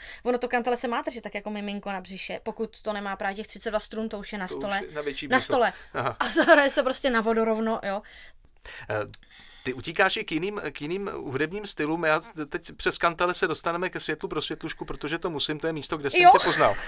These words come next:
Speaker 2: A byl jsem z, z, z tebe naprosto ohromen. A ohromen jsem nebyl jenom já, ale ohromeni byli i další. Eh, mimo jiné vlastně Meky Žbirka, eh, kterého si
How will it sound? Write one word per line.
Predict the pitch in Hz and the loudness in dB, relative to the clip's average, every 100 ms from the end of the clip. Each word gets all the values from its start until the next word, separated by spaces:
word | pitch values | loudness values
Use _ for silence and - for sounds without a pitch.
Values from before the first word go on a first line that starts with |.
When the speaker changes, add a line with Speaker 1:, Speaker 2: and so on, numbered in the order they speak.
| - - | -8 -4
Speaker 2:
A | 110 | 0
byl | 131 131 | 2 4
jsem | - 170 - | 2 -2 -6
z, | - - | -8 -6
z, | - - 135 | -8 -8 -8
z | - | -2
tebe | 147 160 | 0 2
naprosto | 156 143 - 185 | 2 2 0 2
ohromen. | 170 160 135 107 - | 2 2 2 2 2
A | 110 | 0
ohromen | 117 139 147 | 0 0 0
jsem | 143 156 | -2 -2
nebyl | 151 165 156 | -2 0 0
jenom | 143 160 | 0 4
já, | 139 143 | 8 8
ale | 147 | 8
ohromeni | 127 143 143 143 | 4 0 0 0
byli | 139 | 0
i | 160 | 2
další. | 139 117 - 135 - - - 117 | 2 0 -2 -6 -12 -14 -4 -2
Eh, | 110 113 127 | -2 -4 -4
mimo | 127 135 | 0 2
jiné | 135 139 143 | 4 6 6
vlastně | 139 131 131 113 - 135 | 4 -6 -4 -4 0 -2
Meky | 123 123 123 120 - | -2 -6 -8 -6 -4
Žbirka, | 123 135 127 131 123 - - - 135 | 0 2 2 2 0 -4 -16 -14 -8
eh, | 127 | -8
kterého | - - 117 120 127 | -6 0 2 2 2
si | - 139 135 131 | 0 4 6 4